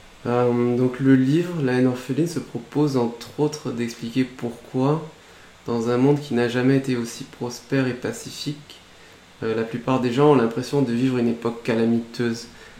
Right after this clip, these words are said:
avec une pauvreté qui exploserait à en croire certains, une criminalité en hausse spectaculaire selon les autres.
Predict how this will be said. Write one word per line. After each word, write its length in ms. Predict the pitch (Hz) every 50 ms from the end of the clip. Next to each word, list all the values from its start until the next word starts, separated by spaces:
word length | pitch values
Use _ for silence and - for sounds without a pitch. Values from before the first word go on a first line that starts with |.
| - - -
avec 320 | - 113 113 123 123 -
une 100 | 120 120
pauvreté 640 | 113 - 123 117 113 113 113 113 113 - - 135 135 135
qui 160 | 135 - 113
exploserait 720 | 113 - - - - 127 120 113 110 117 110 120 123 131
à 80 | 127 117
en 140 | 117 117 113
croire 320 | - - 120 113 110 -
certains, 540 | - - 90 - - - - 117 131 131 127
une 140 | 123 123 120
criminalité 800 | - - 117 117 113 113 113 113 113 113 113 - - 120 120
en 80 | 113 113
hausse 160 | 113 110 110
spectaculaire 760 | - - - 101 - - 104 - - - - 113 117 123 123
selon 280 | - - - - 123 117
les 180 | 113 110 117
autres. 160 | 131 135 135